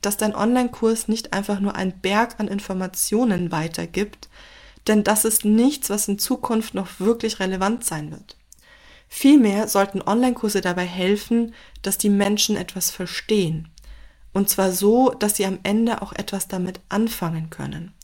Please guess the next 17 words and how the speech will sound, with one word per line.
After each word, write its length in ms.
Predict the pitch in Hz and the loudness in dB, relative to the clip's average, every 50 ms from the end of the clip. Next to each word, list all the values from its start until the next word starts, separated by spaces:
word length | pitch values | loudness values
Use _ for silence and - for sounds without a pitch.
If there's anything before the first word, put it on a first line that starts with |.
| - - - - - - - - - | -20 -20 -20 -20 -20 -20 -20 -8 0
Dass 160 | - 202 202 - | 0 2 2 2
sie 160 | 190 - - | -2 -2 2
das, 500 | 180 175 196 240 302 - - - - - - - - | 4 4 4 4 4 2 -2 -4 -6 -8 -12 -16 -8
was 280 | - 185 185 185 - - | -2 -2 -2 -2 -2 -4
sie 140 | 180 - | -6 -8
können 540 | - - - - 262 277 285 240 202 180 - | -10 -12 -4 -2 0 2 2 2 0 0 -2
wollten, 600 | 170 160 170 170 170 - - 196 208 220 226 - - - - - _ _ _ - | -4 -4 -4 -4 -6 -4 -2 0 0 0 0 -4 -12 -20 -20 -20 _ _ _ -8
am 120 | - 185 180 | -6 -4 -4
Schluss 520 | - - - - 214 220 233 233 - - - | -4 -6 -2 0 2 2 2 2 -2 -6 -4
auch 160 | 185 190 190 | -6 -4 -4
selber 520 | - - - 185 185 190 196 180 185 180 | -6 -4 -2 0 0 0 0 0 -2 -2
machen 560 | 180 175 180 185 190 185 - - - 160 165 160 | -2 -2 -2 -2 -2 -2 -4 -8 -8 -8 -8 -8
können. 500 | - - 170 165 170 170 175 180 - - _ _ _ _ - - | -10 -10 -8 -8 -8 -8 -10 -12 -16 -20 _ _ _ _ 0 2
Online-Kurse 760 | 214 226 262 269 262 - - 269 269 262 254 254 262 247 - - | 4 6 6 4 4 4 4 4 4 4 4 2 0 0 -2 -6
haben 360 | - 202 202 202 214 220 226 226 | -8 -4 -2 -2 0 0 -2 -4
für 220 | 226 - - 202 | -4 -6 -6 -4
mich 540 | 196 190 190 202 220 247 254 - - - | -2 0 0 0 0 0 -2 -6 -12 -16